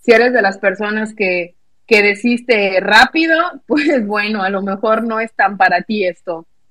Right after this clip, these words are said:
Pero desde luego que me parece que es la mejor oportunidad.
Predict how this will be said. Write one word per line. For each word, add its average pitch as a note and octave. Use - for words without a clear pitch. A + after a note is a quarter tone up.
Pero G3+
desde A3+
luego C4
que A#3
me G#3
parece G#3+
que G3+
es G#3
la G3+
mejor G3+
oportunidad. F3+